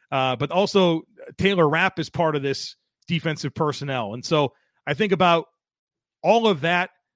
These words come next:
and how they've addressed or really haven't addressed Tremaine's departure. And it signals to me that this defense is gonna look different.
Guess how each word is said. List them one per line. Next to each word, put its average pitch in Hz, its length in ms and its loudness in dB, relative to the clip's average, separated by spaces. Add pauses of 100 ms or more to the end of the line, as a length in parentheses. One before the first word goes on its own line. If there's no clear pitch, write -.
(260)
and 226 280 -2
how 208 260 2
they've 175 540 -2
addressed 185 520 -2
or 175 280 2
really 170 380 -4
haven't 220 400 -4
addressed 151 480 -2
Tremaine's 165 420 -6
departure. 175 680 -4 (540)
And 202 160 -2
it 190 60 -4
signals 233 400 -2
to 196 100 -8
me 220 140 -2
that 180 180 0
this 202 280 -4
defense 208 460 -6
is 165 80 -6
gonna 196 160 -4
look 196 220 -4
different. 202 340 -2